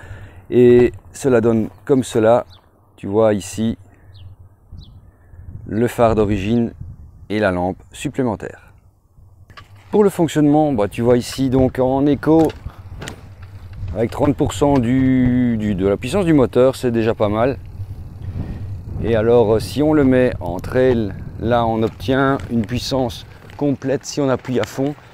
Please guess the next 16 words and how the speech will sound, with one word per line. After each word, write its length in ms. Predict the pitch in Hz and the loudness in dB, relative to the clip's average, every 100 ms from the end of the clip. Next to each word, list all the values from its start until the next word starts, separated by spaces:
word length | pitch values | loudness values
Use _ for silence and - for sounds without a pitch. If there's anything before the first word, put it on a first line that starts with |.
| - - - | -20 -20 -6
mais 320 | 107 131 160 | 0 4 4
on 260 | 110 110 107 | 4 0 -4
peut 260 | - 170 | 0 2
créer 380 | 160 - 107 123 | 2 0 0 0
une 220 | 127 110 | 0 -2
économie, 600 | 101 107 139 135 135 123 | -2 0 2 4 4 4
euh, 120 | 107 101 | 2 2
d'électricité, 840 | 170 156 - - 110 - 123 143 - - - - - - - | 2 2 -2 -10 -14 -4 0 0 -4 -20 -20 -20 -20 -20 -8
puisqu'il 920 | 151 135 - 147 147 151 156 - 123 127 | -4 -4 0 4 6 6 6 2 0 2
ne 100 | 123 | 0
s'arrange, 580 | - 147 135 160 165 113 | 2 2 2 0 0 -2
il 220 | 104 110 | 0 0
ne 100 | 117 | 0
se 200 | 107 131 | 0 -2
couple, 480 | 113 185 190 - 135 | -2 -2 -4 0 4
euh, 160 | 123 | 4